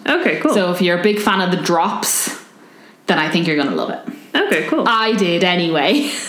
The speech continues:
Speaker 2: <laughs> But Ed also did, which I didn't think he would.
Speaker 1: Well, that's good.
Speaker 2: Yeah.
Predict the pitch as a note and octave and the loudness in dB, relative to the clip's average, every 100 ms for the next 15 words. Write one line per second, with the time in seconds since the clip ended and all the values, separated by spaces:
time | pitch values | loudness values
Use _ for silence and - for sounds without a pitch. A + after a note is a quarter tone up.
0 | - E4 - D4+ D4 - - - D4+ F4+ | -2 0 2 0 0 -2 -4 0 0 2
1 | D#4+ F#4 G4 C#4 G3 E3 F3 F#3+ A3+ C4+ | 2 0 2 2 2 2 2 2 4 4
2 | B3+ B3+ B3 G#3+ A3 E3 - - - - | 4 2 2 2 2 0 -2 -2 -6 -12
3 | - - - - - C#4+ F#4 G#4+ - D3+ | -20 -20 -20 -12 -2 0 0 -2 -2 -2
4 | - - G3+ F#3 D#3 | 0 0 2 2 0